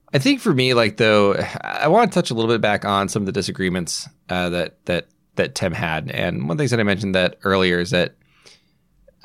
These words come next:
uh, yeah, I, I, I think Tem, in-, instead of going to their partner and being like, "Hey, can you help out?"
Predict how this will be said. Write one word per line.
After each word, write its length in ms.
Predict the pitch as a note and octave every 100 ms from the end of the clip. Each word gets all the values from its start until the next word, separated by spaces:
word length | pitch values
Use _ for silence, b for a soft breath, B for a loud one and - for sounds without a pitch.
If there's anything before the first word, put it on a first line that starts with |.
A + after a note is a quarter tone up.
| - -
uh, 120 | B B B A#4 -
yeah, 360 | C#3+ C3+ E2+ D#2+
I, 180 | B2+ A#2+ G#2+
I, 60 | -
I 100 | C3
think 320 | E3+ D#3 -
Tem, 360 | - F3+ E3+ D#3
in-, 300 | - C3 A#2+
instead 300 | A#2 - F3
of 60 | C#3+
going 200 | D3+ C3+
to 80 | C3+
their 80 |
partner 420 | C3 B2+ A#2 B2 A#2
and 120 | G#2
being 200 | A2+ A2
like, 200 | G#2+ G2+
"Hey, 180 | C3 A2+
can 160 | A2+
you 60 | A2
help 180 | G#2 G2+
out?" 340 | G2+ G2+